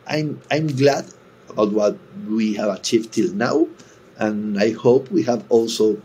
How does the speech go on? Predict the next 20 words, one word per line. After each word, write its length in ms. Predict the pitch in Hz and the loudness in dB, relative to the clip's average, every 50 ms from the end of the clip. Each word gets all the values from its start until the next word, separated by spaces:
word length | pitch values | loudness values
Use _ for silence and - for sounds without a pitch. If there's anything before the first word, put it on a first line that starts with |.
| - - - | -12 -4 -4
uh, 200 | 104 90 90 87 - | -4 -2 -4 -8 -6
well, 180 | - - - - | -2 -2 -2 -2
hope 240 | - - 127 131 113 | -2 0 0 0 0
no, 120 | 104 98 85 | -2 -6 -6
I 80 | 82 | -6
see 260 | - - - 98 101 | -8 -8 -6 -4 -4
in 80 | 95 90 | -4 -4
the 120 | - 82 | -6 -12
registrations, 520 | 80 - - - - 139 123 - - - - | -14 -14 -12 -6 -4 -2 -2 -2 -4 -8 -8
but, 220 | - 101 101 - - | -6 -6 -6 -6 -4
<laughs> 1200 | 147 127 - - - - - - - - - - 156 123 127 - - - - - - - - - | -6 -6 -6 -8 -18 -20 -18 -20 -20 -12 -4 -4 -4 -4 -4 -10 -18 -20 -20 -20 -20 -10 -2 2
but, 420 | 127 117 113 107 104 104 - - | 4 6 6 6 4 2 0 2
but 160 | 120 113 113 | 4 6 6
I 100 | 117 123 | 6 4
hope 220 | 120 127 131 127 131 | 4 2 2 2 4
we 120 | 127 117 | 4 4
also 280 | 107 110 110 - 117 104 | 4 4 2 2 0 0
achieve, 340 | 101 - - - - 82 | 0 -2 -2 -6 -4 -4
like, 220 | 87 92 95 98 - | -4 -4 -4 -4 -4
a 140 | 87 87 | -8 -12